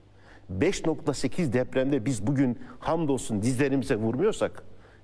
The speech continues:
yapılan çalışmaların neticesine vurmuyoruz. Beş nokta sekiz büyük bir depremdir.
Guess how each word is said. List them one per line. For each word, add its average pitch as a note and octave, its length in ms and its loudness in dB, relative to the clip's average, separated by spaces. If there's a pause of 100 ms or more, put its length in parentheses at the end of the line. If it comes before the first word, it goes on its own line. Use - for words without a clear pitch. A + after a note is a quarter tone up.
yapılan G#2+ 560 0
çalışmaların G2+ 800 0
neticesine F#2+ 500 -2
vurmuyoruz. E2+ 600 -10 (340)
Beş C3 300 0
nokta B2 240 0
sekiz A#2+ 400 0
büyük D3 220 2
bir G#2 80 -2
depremdir. - 640 -8